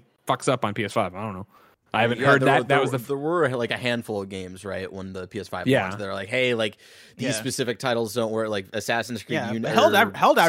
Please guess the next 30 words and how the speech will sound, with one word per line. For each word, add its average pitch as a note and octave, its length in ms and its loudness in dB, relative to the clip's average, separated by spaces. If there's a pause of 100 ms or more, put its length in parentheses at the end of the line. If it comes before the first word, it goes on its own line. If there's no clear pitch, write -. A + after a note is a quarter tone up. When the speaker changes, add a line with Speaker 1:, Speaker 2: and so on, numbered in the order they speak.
(100)
Speaker 3:
def-, - 80 -4
Speaker 2:
Syndicate. B2 240 -2
Speaker 3:
definitely D3 300 -2
wasn't B2+ 440 -4
listed C3+ 340 -6
by A#2+ 140 -4
PlayStation. A2 600 -10 (340)
Speaker 2:
Mm. F#2+ 180 -12 (240)
Speaker 3:
'Cause G3 120 2
it - 20 8
was C#4+ 100 6
all A#3 160 8
games F3+ 220 2
that D#3 100 6
I D3+ 60 8
was D#3 100 8
Speaker 1:
Yeah, F#3+ 60 8
Speaker 3:
like, C#3 220 6
"No C#3+ 80 4
Speaker 1:
here, F3+ 80 8
Speaker 3:
way." - 40 2
Speaker 1:
I, D#3+ 120 4
Speaker 2:
Yeah. F#2+ 200 -2
Speaker 1:
I'm E3 80 2
on, F3 320 4
I'm D#3 140 2
on F3 80 4
the D3 80 -2
Helldivers D#3+ 640 2
subreddit. C3 520 4